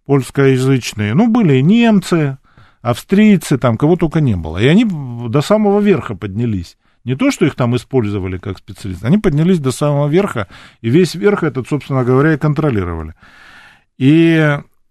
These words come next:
вот, значит, стал вопрос, да, да, и вот эти бесконечные провалы, но они продолжаются. Вот взяли Артузова, и всё это продолжается, и так далее, и тому подобное,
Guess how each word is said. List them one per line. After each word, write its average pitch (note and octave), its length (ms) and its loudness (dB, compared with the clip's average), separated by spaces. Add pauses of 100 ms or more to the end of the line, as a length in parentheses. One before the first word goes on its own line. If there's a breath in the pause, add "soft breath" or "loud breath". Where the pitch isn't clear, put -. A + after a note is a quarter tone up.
(720)
вот, E3 280 0
значит, G3 360 0
стал F#3+ 280 -2
вопрос, C#3+ 640 -2
да, D#3+ 460 -8
да, A#2+ 320 2 (160)
и C3 60 -6
вот G3 180 2
эти G#3 100 -2
бесконечные F3+ 580 0
провалы, G#2+ 500 -2
но C#3 120 2
они F#3 140 4
продолжаются. G3+ 720 0
Вот C3 140 0
взяли E3 300 2
Артузова, B2 600 -2
и A2+ 40 -6
всё F3 160 0
это C#3 120 -2
продолжается, A#2 720 -4
и F#2+ 40 -4
так A2 180 -4
далее, A#2+ 240 0
и F#2 40 -6
тому A2 200 -4
подобное, D3+ 580 -2